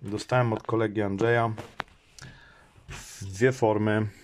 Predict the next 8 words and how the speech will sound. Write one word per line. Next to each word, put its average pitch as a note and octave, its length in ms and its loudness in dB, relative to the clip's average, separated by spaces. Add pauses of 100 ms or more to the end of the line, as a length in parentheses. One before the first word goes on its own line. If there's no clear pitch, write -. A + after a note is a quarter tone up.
(160)
mm, G2+ 600 -6
przysłał G2 560 -2
mi, C3 300 0
z, G2+ 220 -10
wykonane A#2 880 0
z G#2 460 -6
silikonu A2 460 -2
formierskiego. G#2+ 840 -2